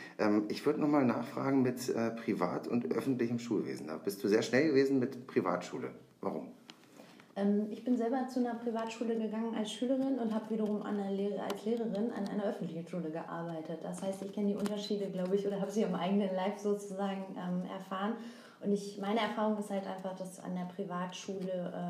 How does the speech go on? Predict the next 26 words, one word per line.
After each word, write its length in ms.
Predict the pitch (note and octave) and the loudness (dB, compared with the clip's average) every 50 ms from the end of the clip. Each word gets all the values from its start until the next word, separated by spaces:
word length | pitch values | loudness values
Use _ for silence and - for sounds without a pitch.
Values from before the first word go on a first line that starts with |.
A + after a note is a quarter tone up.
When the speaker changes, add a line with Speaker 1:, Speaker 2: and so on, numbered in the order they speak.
| E3+ E3+ | -4 -4
Speaker 2:
ähm, 120 | F3 F3 | -6 -4
sehr 180 | F3 F3+ F3+ F3 | -2 -2 -4 -4
viel 160 | - - F#3 F3+ - | -4 -6 -8 -4 0
individueller 840 | G3+ G3+ G#3 G#3+ G#3 G3+ G3 G3 F3+ F3+ F3+ F#3 F#3 F#3 F3+ F3+ F3+ - - - - - - | 2 4 4 4 4 2 2 2 2 0 0 0 0 -2 -2 -4 -6 -8 -12 -18 -18 -14 -6
gearbeitet, 680 | - - G3+ G#3+ B3 A#3 A3+ A#3 A3+ A3+ A#3 - - - - | 0 2 2 4 4 2 2 2 0 0 -2 -4 -8 -4 0
äh, 640 | G3 G3 G3 G3 G3 G3 F#3+ - - - G3 F#3+ | 0 2 2 2 2 2 0 0 0 0 0 0
äh, 100 | F#3+ F#3 | 0 0
werden 300 | F3+ F#3+ G3 F#3+ G3+ G3+ | 0 0 0 0 0 -2
kann, 320 | G3 G3 G3 F#3+ G3 G3+ F#3+ | -2 -2 0 2 2 2 2
sehr 200 | F3 F3 F3 F3 | 2 0 -2 -2
viel 200 | - - F#3+ F3+ | -2 -4 -6 -6
freizügiger, 1120 | - - - E3+ F3 F3+ F3+ - - - F#3 F3+ E3+ E3+ F3 F3+ F3 F3 E3+ F3 F3 F3+ F3+ F3 | -6 -4 -2 -2 -2 -2 -2 -6 -6 -6 -4 -4 -4 -2 -2 -2 -2 -2 -2 -2 -2 -2 -2 0
sehr 140 | F#3 F#3 F#3 F#3 - - - - | 0 0 0 -2 -4 -6 -6 -8
stärker 500 | - - - - F3+ F3+ F#3 F#3 F#3+ F#3 | -10 -10 -6 -6 -4 -4 -4 -6 -6 -6
an 300 | - - - F#3+ F3+ F3+ | -6 -6 -4 -2 -2 0
den 300 | F3 F3+ F3+ F3+ F#3 F3+ | 2 2 2 2 2 0
Bedürfnissen 600 | F3 F3 F3+ F#3+ G3+ G3+ - G#3 - - G3+ F#3+ F3+ | -2 -4 -2 -2 -2 0 0 0 -2 -2 -4 -2 0
der 240 | F3 F3 F3 F3 F3 | 0 0 0 -2 -4
Schüler 360 | - - B3 A3 A#3 A3 - | -2 0 0 2 2 2 2
orientiert 640 | - G3 G3 G3+ G3 G3 G3 G3 - G3 G3 F#3+ E3+ | 2 2 2 0 0 0 -2 -4 -4 -4 -4 -4 -4
und 140 | E3+ F3+ F3+ | -4 -4 -4
mit 140 | F3+ F3+ | -4 -6
viel, 340 | - - - A#3 A#3 A#3 A3+ | -4 0 0 2 4 4 2
viel 240 | A#3 A#3 G#3 G#3 G3+ | 2 2 2 2 2
mehr 340 | G3 G3 F#3+ F#3+ F#3+ F#3+ F#3+ - | 2 0 0 0 -2 -4 -2 -2
Flexibilität 960 | G3+ G3+ - - - F3+ F3 F3 F3 F3 F3+ F3 - G3+ G3 G3 G3 - | -2 -2 -2 -4 -6 -4 -4 -4 -4 -4 -4 -4 0 0 0 0 0 -4